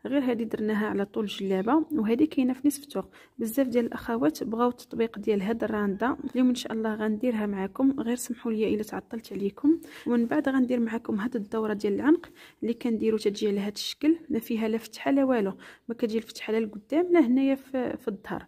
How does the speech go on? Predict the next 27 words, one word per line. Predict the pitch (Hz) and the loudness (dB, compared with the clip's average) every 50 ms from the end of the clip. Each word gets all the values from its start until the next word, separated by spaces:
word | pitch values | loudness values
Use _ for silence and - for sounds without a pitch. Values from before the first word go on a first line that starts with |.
| - | -4
غادي | - 269 277 302 302 | -2 -2 2 4 4
نبداو | 285 240 214 247 247 247 | 4 4 4 2 2 2
إن | 240 | 0
شاء | 233 233 - - 233 | -2 -4 -4 -4 -4
الله | 226 226 226 214 | -2 -2 -2 -2
دابا | 208 220 226 214 226 | -2 -2 -2 -2 -2
التطبيق | 214 208 - - - 226 226 220 220 - | -4 -6 -10 -12 -6 -4 -4 -4 -4 -6
ديال | 208 220 202 | -6 -4 -4
هاد | 190 208 208 | -2 -4 -4
الموديل | 214 214 208 208 208 202 208 202 202 - - - | -2 -2 -2 -2 0 0 0 0 0 -2 -4 -10
في | - - 233 | -8 -4 -4
هاد | 240 226 - 226 | -4 -2 -2 -4
التوب | 220 - - - 220 202 202 | -6 -6 -8 -8 -6 -6 -2
هذا. | 196 196 190 185 196 262 311 302 - - _ - - - - - - - - _ _ _ _ _ _ - | -2 -2 0 2 4 4 2 2 0 -6 _ -20 -20 -20 -20 -20 -20 -20 -20 _ _ _ _ _ _ -4
نبداو | 254 262 254 - 247 233 | -4 -2 2 4 4 4
بسم | 226 220 - - 214 214 | 2 0 -4 -4 -4 -2
الله. | 202 202 214 262 285 262 - 247 | -2 0 2 2 2 2 2 2
وما | 247 262 | 2 2
تنساونيش | 254 - 247 226 - 254 240 240 247 254 - | 2 0 -4 -2 0 0 2 2 0 -2 -4
اخواتي، | - 226 - - 240 233 226 - 233 | -8 -10 -8 -6 -4 -4 -4 -4 -2
الا | 220 220 214 | -2 -2 0
عجبكم | 214 214 214 214 - - - 226 220 | 0 -2 -4 -6 -8 -6 -2 -2 -2
الفيديو | 214 208 220 214 202 208 214 | -2 -2 -2 -2 0 0 0
ضغطوا | 208 233 233 247 - - 233 | 0 0 -2 -4 -6 -6 -4
على | 220 220 | -4 -4
زر | 202 - 208 202 | -2 -2 -2 -2
الاعجاب، | 202 - 190 190 196 214 226 262 302 | 0 -2 -2 -2 2 4 4 4 4